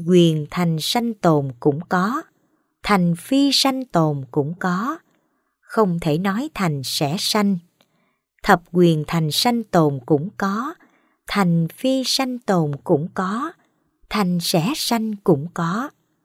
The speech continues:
Nhị thập nhị quyền thành quá khứ cũng có, thành vị lai cũng có, thành hiện tại cũng có. Thất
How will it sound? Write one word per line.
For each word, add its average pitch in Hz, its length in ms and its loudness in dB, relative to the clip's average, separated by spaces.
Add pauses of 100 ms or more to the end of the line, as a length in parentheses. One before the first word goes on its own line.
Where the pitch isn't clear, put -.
(500)
Nhị 180 440 6
thập 190 220 2 (140)
nhị 170 440 6
quyền 165 420 4
thành 156 340 0
quá 196 380 0
khứ 240 420 4
cũng 156 340 4
có, 226 380 -2 (440)
thành 185 280 0
vị 160 260 6
lai 240 520 -2
cũng 160 300 2
có, 208 360 -2 (420)
thành 180 220 2
hiện 151 400 2
tại 147 320 0 (100)
cũng 156 300 2
có. 196 320 0 (840)
Thất 311 200 2